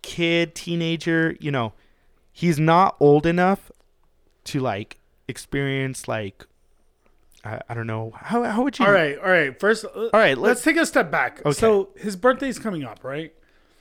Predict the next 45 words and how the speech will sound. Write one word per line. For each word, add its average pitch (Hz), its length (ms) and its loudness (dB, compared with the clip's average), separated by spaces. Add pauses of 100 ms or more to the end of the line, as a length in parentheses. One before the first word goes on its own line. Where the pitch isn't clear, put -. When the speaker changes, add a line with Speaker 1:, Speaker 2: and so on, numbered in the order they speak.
(140)
Speaker 1:
Uh-huh. 117 340 -8
Speaker 2:
And 160 240 -4
this 180 140 -6
was 196 120 -6
a 185 60 -8
couple 165 280 -6
of 151 60 -4
weeks 143 260 -8
ago. 143 260 -6
We 139 120 -8
start 135 300 -12
planning. 127 380 -14
I 127 40 -12
start 143 280 -8
asking 139 300 -10
him, 120 80 -12
"Hey, 165 260 -6
what 131 240 -12
do 139 80 -12
you 147 80 -10
wanna 160 160 -8
do?" 208 280 -6 (540)
My 160 140 -4
son 196 320 -6
is 165 180 -6
a 135 140 -6 (120)
eighty-year-old 160 720 -4
man 131 540 -10 (180)
Speaker 1:
<laughs> - 160 0
Speaker 2:
in 143 220 -6
a, 123 300 -10 (100)
in 139 160 -10
a 127 40 -12
fourteen-year-old 131 720 -10
body. 139 380 -10
Speaker 1:
He's 156 120 -2
Speaker 2:
Well, 180 100 4
Speaker 1:
like - 40 2
Speaker 2:
not 233 140 4
even 262 220 4
fourteen-year-old 202 680 2
'cause 151 200 -8
he's 180 160 -8
big. 135 520 -4
Speaker 1:
Yeah. 104 340 -4